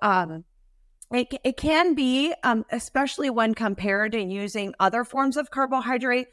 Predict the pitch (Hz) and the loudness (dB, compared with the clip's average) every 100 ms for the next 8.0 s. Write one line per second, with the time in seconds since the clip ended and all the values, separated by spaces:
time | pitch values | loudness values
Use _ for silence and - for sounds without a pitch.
0 | _ _ - 190 185 165 170 160 185 233 | _ _ -4 -2 -2 -6 -4 -4 -4 0
1 | 277 277 269 262 247 202 175 - 269 247 | 4 4 4 2 -2 -6 -8 -2 2 4
2 | 247 240 240 233 220 175 165 165 - _ | 4 2 0 0 -2 -2 -2 -6 -10 _
3 | _ - 185 233 240 233 233 - - - | _ -18 -4 4 4 4 -2 -6 -12 -14
4 | 190 _ 202 214 - 233 233 - 190 180 | -16 _ -4 -4 0 0 2 2 0 2
5 | 190 240 240 - _ - - 202 196 - | 0 -2 -4 -14 _ -20 -2 0 0 -8
6 | 202 202 - - 208 196 190 185 180 262 | -2 0 -2 0 0 2 -2 -2 0 2
7 | 220 208 - 180 - 277 254 240 - | 2 0 -6 -6 -4 0 2 2 -4